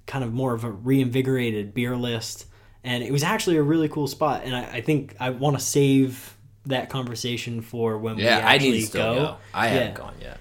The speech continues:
Speaker 1: So, so we're definitely gonna have to do that, um, sometime in the next, uh, few months. But I, it, the space was really cool. The people were nice, and it, it really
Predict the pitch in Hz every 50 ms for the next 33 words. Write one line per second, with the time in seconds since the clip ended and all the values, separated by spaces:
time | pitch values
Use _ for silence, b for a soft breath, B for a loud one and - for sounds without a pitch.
0 | - - - 151 156 151 143 135 131 - - - 147 143 147 151 143 156 160 156
1 | - 170 151 147 139 143 135 135 135 123 110 123 120 120 123 117 110 104 - -
2 | - - - 113 120 117 113 110 110 - - 120 113 - 120 117 113 110 107 107
3 | - - - - - - - - 120 117 117 110 110 104 - - - - - -
4 | _ - - - _ - - 104 104 104 101 101 - - 123 120 113 110 104 104
5 | 104 - - - - - - - - - 135 151 - - b b b b b b
6 | b b b b - 123 139 139 135 - 135 139 131 127 127 135 135 - - 147
7 | 156 170 165 160 139 135 147 156 156 147 143 - 147 147 147 147 147 131 117 -
8 | - - 147 139 147 143 135 135 135 127 127 127 131 131 131 127 - - 110 127
9 | 127 120 - - 131 131 127 131 143 151 151 151 143 135 - - B